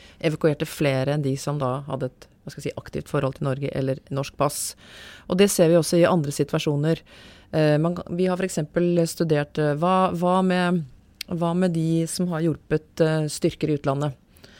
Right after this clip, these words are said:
Vi har et konkret eksempel med Danmark, hvor, eh, de afghanske tolkene til de danske styrkene i Afghanistan jo gjerne ville få beskyttelse da Danmark, eh, trakk seg ut,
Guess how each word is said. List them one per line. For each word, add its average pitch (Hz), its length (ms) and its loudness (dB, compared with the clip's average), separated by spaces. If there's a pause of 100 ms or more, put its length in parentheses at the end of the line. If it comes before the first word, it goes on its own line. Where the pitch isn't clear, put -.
(320)
Vi 170 80 -4
har 165 100 0
et 165 160 -6
konkret 165 400 -2
eksempel 156 400 -4
med 165 140 -2
Danmark, 165 560 -4 (160)
hvor, 165 240 0
eh, 175 300 4
de 170 120 2
afghanske 143 560 -4
tolkene 160 560 -2
til 175 140 -4
de 170 80 4
danske 151 340 -4
styrkene 147 320 -6
i 147 80 -4
Afghanistan 185 640 -2 (640)
jo 175 100 2
gjerne 170 560 4
ville 170 240 4
få 147 220 0 (180)
beskyttelse 170 640 -2 (500)
da 170 160 -2
Danmark, 147 460 -4 (100)
eh, 147 460 -6 (100)
trakk - 220 -8
seg 160 180 0
ut, 262 300 -2